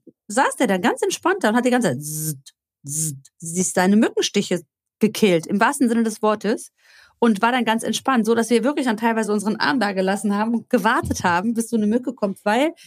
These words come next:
wenn man das, das dann unmittelbar nach dem Stich macht,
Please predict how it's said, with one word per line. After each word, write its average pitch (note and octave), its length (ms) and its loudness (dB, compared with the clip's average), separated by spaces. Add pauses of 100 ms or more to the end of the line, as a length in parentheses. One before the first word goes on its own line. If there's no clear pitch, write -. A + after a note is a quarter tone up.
(320)
wenn A#3+ 160 2
man A3+ 160 2
das, G#3 120 -4
das G3+ 240 -4
dann F#3 140 -4
unmittelbar C4 500 0
nach G3 200 -2
dem F#3+ 120 -6
Stich - 280 -6
macht, - 300 -2